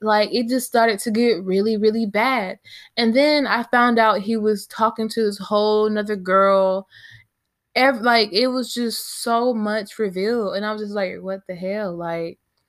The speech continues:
I'm over here thinking you just talking to, I, I don't know why I thought that. Like, I'm homeschooled, babe. Like, <laughs> why did you think he was just talking to you? But, um, I'm over here thinking you talking to just me, and this whole time you got a whole nother female over here that got a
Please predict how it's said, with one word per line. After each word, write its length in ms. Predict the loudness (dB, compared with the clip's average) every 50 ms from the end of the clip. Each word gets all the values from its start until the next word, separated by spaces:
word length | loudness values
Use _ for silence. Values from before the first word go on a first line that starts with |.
| _ _ _ _ _ _ _ _ _ -20 -20 _ _ 0
I'm 140 | 2 4 4
over 180 | 4 4 4 2
here 260 | 4 4 4 4 4
thinking 320 | 2 -2 -2 -2 -2 -4 -4
you 60 | -4
just 160 | -6 -8 -4
talking 260 | -4 -4 -4 -4 -8 -12
to, 80 | -10 -2
I, 240 | 0 0 2 2 2
I 40 | 2
don't 100 | 2 2
know 80 | 2 2
why 180 | 4 4 4 4
I 40 | 4
thought 260 | 4 2 2 2 2
that. 140 | -2 -2 0
Like, 140 | -2 -2 -4
I'm 140 | -6 -6 -4
homeschooled, 440 | -6 -6 -6 -6 -8 -8 -8 -6 -4
babe. 260 | -4 -4 -4 -4 -4
Like, 180 | -4 -4 -2 0
<laughs> 20 |
why 100 | 0 0
did 220 | 0 0 -2 -4 -4
you 80 | -4
think 440 | -2 2 2 2 2 2 -2 -8 -14 -14 -16 -16 -16 -16 -16 -2
he 160 | 2 4 6
was 160 | 6 4 2 0
just 100 | 0 0
talking 260 | 0 0 0 -2 -6 -8
to 100 | -8 -6
you? 280 | -4 -4 -4 -6 -8 -12 -18 -20 -20 -14 _ -2
But, 300 | 2 2 4 4 4 2
um, 480 | 0 0 0 0 0 -2 -4 -6 -8 -10 -16 -20 _ _ _ _ _ -20 -20 _ _ _ _ -10 -10 -10 -4 0
I'm 160 | 2 4 6 6
over 160 | 6 4 2
here 240 | 0 0 -2 -4 -4
thinking 340 | -4 -6 -6 -6 -10 -12 -12
you 80 | -12 -12
talking 360 | -8 -8 -8 -8 -8 -8 -8
to 80 | -8 -4
just 300 | -4 -4 -6 -6 -8 -6
me, 240 | -6 -4 -4 -4
and 80 | -4 -6
this 100 | -6 -6
whole 380 | -6 -2 0 2 2 2 0 -2
time 460 | -2 -2 0 0 0 -2 -4 -6 -8 -12 -18 -20 -20 -20 -12 -10
you 100 | -2 0
got 180 | 2 2 2
a 40 | 0
whole 200 | 0 0 -2 -2
nother 220 | -2 -4 -4 -6
female 340 | -6 -6 -4 -2 -2 -2 -2
over 160 | -4 -4 -4
here 140 | -2 -2 -2
that 120 | -4 -2 -2
got 160 | 0 0 0
a 120 | -2 -4